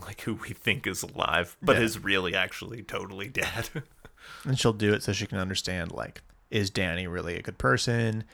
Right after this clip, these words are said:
Speaker 2: Is Jon gone too far?
Speaker 1: Yeah, totally. Nah, I'm, I'm into that. So that's our official Rick and Daph's prediction.
Speaker 2: There you go.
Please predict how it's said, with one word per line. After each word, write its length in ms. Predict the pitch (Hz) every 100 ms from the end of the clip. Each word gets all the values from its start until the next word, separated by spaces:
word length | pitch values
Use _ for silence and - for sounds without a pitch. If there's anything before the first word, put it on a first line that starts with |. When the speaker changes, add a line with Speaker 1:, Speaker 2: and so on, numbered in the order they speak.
| _
Speaker 2:
Is 180 | 117 98
Jon 400 | - 101 90 87
gone 240 | 101 95 90
too 180 | - 90
far? 680 | - 92 90 90 92 95 - - - - - -
Speaker 1:
Yeah, 260 | 120 151 135 - _ -
totally. 480 | 151 170 143 113 98 - _ _ -
Nah, 240 | 160 160
I'm, 160 | 147 143
I'm 160 | 107 139
into 180 | 113 98
that. 260 | 87 98 - - _ _ _ _
So 180 | - 135
that's 220 | 127 131
our 100 | 120
official 380 | 92 - 110 107
Rick 180 | 95 95
and 120 | 95
Daph's 260 | 98 101 -
prediction. 400 | 104 87 - 123 123
Speaker 2:
There 80 | 104
you 120 | 101
go. 160 | 98